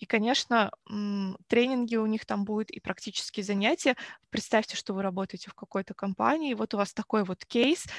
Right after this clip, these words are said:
вот такая вот ситуация, нужно разработать. То есть все на самом современном. И, э, это одна из таких гуманитарных специальностей, которую можем порекомендовать рассмотреть у нас, но есть и другие направления. И образование, и лингвистика, все это будет востребовано.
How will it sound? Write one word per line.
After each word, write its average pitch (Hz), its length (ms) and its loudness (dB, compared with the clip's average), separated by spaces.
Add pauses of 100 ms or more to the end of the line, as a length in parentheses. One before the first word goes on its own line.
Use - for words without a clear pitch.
(160)
вот 208 120 -2
такая 214 320 6
вот 202 140 0
ситуация, 233 680 2
нужно 220 300 -2
разработать. 196 640 -4 (300)
То - 80 -2
есть 220 100 -6
все 269 140 6
на 269 100 2
самом 233 300 2
современном. 196 580 -4 (440)
И, 269 260 4 (100)
э, 214 460 0 (840)
это 262 300 4
одна 247 320 6
из 220 100 -2
таких 226 240 -4
гуманитарных 214 460 -2
специальностей, 202 460 -2
которую 285 220 0
можем 294 240 0
порекомендовать 269 640 2
рассмотреть 240 500 -2
у 226 40 -2
нас, 214 300 0 (360)
но 277 200 8
есть 254 280 2
и - 20 -10
другие 214 300 0
направления. 196 580 -2
И - 20 -4
образование, 247 720 2
и 240 60 -2
лингвистика, 233 580 -4
все - 200 4
это 277 180 4
будет 254 240 0
востребовано. 349 720 2